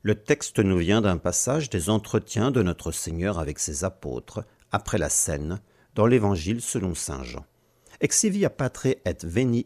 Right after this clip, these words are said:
in mundum. Je suis sorti du Père et venu dans le monde. Iterum relinquo mundum et vado ad patrem. Maintenant je quitte le monde et vais au Père.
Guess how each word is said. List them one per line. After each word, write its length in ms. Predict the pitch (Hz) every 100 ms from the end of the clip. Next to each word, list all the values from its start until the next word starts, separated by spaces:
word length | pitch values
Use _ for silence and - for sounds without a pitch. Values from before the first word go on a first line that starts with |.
| -
in 80 | 92
mundum. 680 | 85 80 73 67 - - - _ _ _
Je 140 | - 98
suis 240 | - 107
sorti 420 | - 147 - -
du 140 | 87 85
Père 360 | - 90 82
et 60 | 87
venu 320 | 82 82 85
dans 120 | 87
le 120 | 87 80
monde. 440 | 76 64 65 - _ _ _ _ _ -
Iterum 560 | 180 175 139 131 131
relinquo 680 | 123 90 101 123 117 104 95
mundum 640 | 90 131 127 92 92 95 -
et 100 | 82
vado 480 | 76 80 110 82 73
ad 120 | 65 -
patrem. 680 | 73 - - - - - 73 _ _ _
Maintenant 640 | 90 98 - 101 90 90
je 160 | 87 104
quitte 420 | - - 202 -
le 100 | 90
monde 300 | 78 73 76
et 100 | 80
vais 320 | 76 90 78
au 80 | 80
Père. 600 | 80 - 78 - 78 -